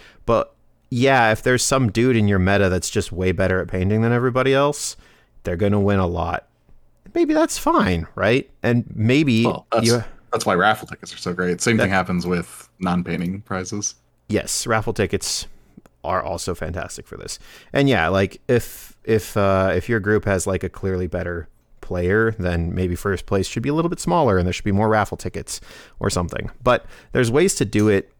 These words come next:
Speaker 1: that don't punish people. The other thing I wanna mention real briefly here is you can help mitigate that ridiculous upfront cost to get into painting a lot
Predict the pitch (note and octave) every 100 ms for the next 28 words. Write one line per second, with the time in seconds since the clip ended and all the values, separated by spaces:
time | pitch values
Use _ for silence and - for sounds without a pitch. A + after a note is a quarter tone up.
0 | - F#2+ G2+ F#2 F2+ - _ _ G#2 F#2+
1 | - G#2+ G#2+ A2+ A2 - - - - -
2 | - - - - G2+ G2+ F#2 F#2 - -
3 | - - - - - - _ - - -
4 | - - - A#2+ F3 F#3+ E3 C3 A2+ G#2+
5 | F#2+ F#2+ - F#2+ F2+ E2+ F#2+ G2 F2+ F2
6 | E2+ F#2 F#2 F2+ - _ _ G#2 A#2+ C#3
7 | C#3+ D#3+ D#3+ F2+ F#2 F#2+ A2 C3 C#3 -
8 | G2+ F2+ _ _ G2+ G2+ E2 - G#2+ G2
9 | A2 A2 - F#2+ - G2 - - F2+ F2
10 | - - F2+ F#2 F#2 - F#2 F#2+ A2+ C3+
11 | C#3+ - _ - - - - - - -
12 | - A2 F#2+ F2 F#2+ - -